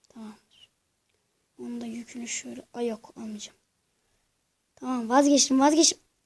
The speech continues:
Ya. Tamam neyse arkadaşlar. Şimdi çıkalım. Eksi kırk verdi. Gördüğünüz gibi tabi onuncu olursanız yani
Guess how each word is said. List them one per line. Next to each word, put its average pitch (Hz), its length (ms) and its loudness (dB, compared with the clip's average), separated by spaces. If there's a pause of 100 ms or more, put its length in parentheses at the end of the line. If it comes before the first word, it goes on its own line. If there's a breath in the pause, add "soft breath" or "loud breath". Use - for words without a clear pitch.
(800)
Ya. 220 500 -2 (1080 loud breath)
Tamam 269 400 -4
neyse 285 280 0
arkadaşlar. 240 680 -4 (840)
Şimdi 240 280 -10
çıkalım. 247 520 -8
Eksi - 320 -2
kırk - 320 -6
verdi. 233 280 -6
Gördüğünüz 262 380 4
gibi 247 140 -6
tabi 294 360 4 (400 loud breath)
onuncu 285 380 8
olursanız 330 760 4
yani 247 420 0